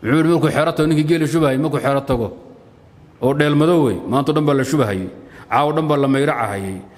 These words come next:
baadidiisaa la doonahayay, inkii soo weeraa lagula dagaalamay, dhib libaax baa laga dhacshay, wax walbaa loo samay. Ninkii geela soo dheelmay, ilaa haweenka iyo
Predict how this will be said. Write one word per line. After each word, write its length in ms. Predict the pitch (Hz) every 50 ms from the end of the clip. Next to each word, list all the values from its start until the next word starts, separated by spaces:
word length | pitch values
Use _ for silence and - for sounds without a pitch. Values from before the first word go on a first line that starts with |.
| - - -
baadidiisaa 460 | 120 131 151 160 160 139 - 151 143
la 120 | 135 131
doonahayay, 640 | 123 123 139 151 156 143 120 113 107 104 101 98 95 92 - - - - - - - - -
inkii 200 | 190 160 151 139
soo 180 | - 151 156 156
weeraa 200 | 156 156 156 147
lagula 260 | 139 135 143 156 160
dagaalamay, 640 | 143 143 131 123 117 113 110 107 104 107 104 101 95 92 - - - - - - - - - - -
dhib 140 | - 240 185 147 120 - -
libaax 280 | 131 147 151 175 - - 143
baa 140 | 147 143
laga 200 | 143 147 147 170
dhacshay, 460 | 165 147 120 107 101 - - 117 113 107 - - - - - - - - -
wax 120 | 226 - 208
walbaa 280 | 202 196 175 180 175
loo 160 | 170 170 175
samay. 280 | 160 - 156 139 135 135
Ninkii 260 | 190 220 185 170 185
geela 240 | 160 220 220 196 170
soo 240 | - - 165 202 208
dheelmay, 540 | 185 175 180 175 170 170 175 180 190 190 196 180 - - - - - - -
ilaa 260 | - 135 151 180 196 180
haweenka 500 | 156 147 143 156 175 196 208 175 - 156
iyo 160 | 147 139